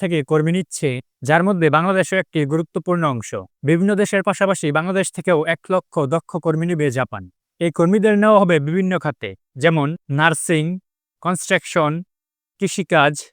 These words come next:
হোটেল ও রেস্টুরেন্ট, ম্যানুফ্যাকচারিং ইত্যাদি। এখন প্রশ্ন হলো, কিভাবে আপনি এই সুযোগ কাজে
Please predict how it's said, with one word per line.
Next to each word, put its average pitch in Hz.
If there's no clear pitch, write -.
হোটেল 185
ও -
রেস্টুরেন্ট, 165
ম্যানুফ্যাকচারিং 160
ইত্যাদি। 123
এখন 190
প্রশ্ন 170
হলো, 185
কিভাবে 175
আপনি 196
এই 190
সুযোগ 165
কাজে 143